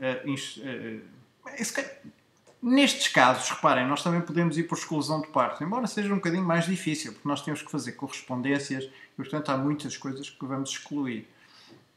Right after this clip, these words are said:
Eh, de qualquer maneira, nestes casos em que temos, eh,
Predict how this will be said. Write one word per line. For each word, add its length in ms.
Eh, 460
de 60
qualquer 260
maneira, 520
nestes 380
casos 280
em 80
que 120
temos, 540
eh, 420